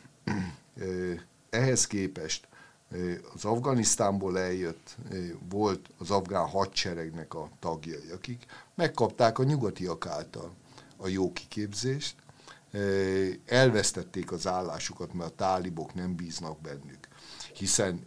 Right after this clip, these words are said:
ők a nyugatiak által felfegyverzett, kiképzett alakulatok, ezek egyfajta roninná váltak. Ö, jó esetben a családjukat nem írtották ki, ö, ám de nekik, ö, a munkájuk az a hadseregen belül, vagy a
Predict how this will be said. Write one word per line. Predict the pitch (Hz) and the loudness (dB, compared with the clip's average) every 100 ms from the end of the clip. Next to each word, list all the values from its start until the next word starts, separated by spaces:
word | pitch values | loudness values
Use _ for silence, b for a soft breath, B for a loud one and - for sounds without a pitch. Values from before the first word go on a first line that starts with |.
| - | -8
ők | 95 90 | -6 -4
a | 87 | -4
nyugatiak | 90 101 104 90 95 87 80 | -4 0 0 0 -2 -2 -2
által | 82 82 85 - | -4 -4 -8 -6
felfegyverzett, | 104 92 87 87 85 80 78 76 - | -4 -4 -4 -6 -6 -6 -6 -8 -10
kiképzett | 87 90 82 82 80 | -10 -8 -8 -10 -8
alakulatok, | 98 113 120 135 123 - 135 B B B B - | -4 -4 0 2 4 4 0 B B B B -2
ezek | 120 135 135 | 2 4 4
egyfajta | 131 147 135 139 | 4 2 6 6
roninná | 147 156 113 92 85 78 73 | 8 6 6 4 0 -2 -4
váltak. | 69 67 - - - - _ B B B - | -8 -12 -12 -14 -14 -20 _ B B B -8
Ö, | 95 95 95 92 92 - - | 0 4 6 6 4 -2 -8
jó | 107 123 139 | 4 8 8
esetben | 110 104 95 98 92 | 8 6 2 0 0
a | |
családjukat | 85 101 90 87 85 82 80 | 2 2 2 0 -4 -8 -6
nem | 92 90 | -4 -4
írtották | 80 69 71 - - - - | -6 -10 -14 -14 -16 -14 -2
ki, | 160 147 - B B B B - | 2 4 2 B B B B -4
ö, | 101 95 95 | 0 0 0
ám | - 127 131 113 | 6 8 8 8
de | 110 104 B B | 6 4 B B
nekik, | 101 107 104 87 - | 4 4 4 -2 -4
ö, | 110 98 95 87 | -2 0 0 -2
a | 92 | 0
munkájuk | 104 104 101 98 92 92 92 | 0 0 2 2 2 -2 -4
az | 90 87 | -6 -8
a | 80 | -8
hadseregen | 90 95 - 92 85 82 82 | -6 -4 -4 -4 -4 -4 -2
belül, | 98 104 101 | -2 0 -2
vagy | 90 82 | -4 -6
a | 73 - - | -8 -10 -12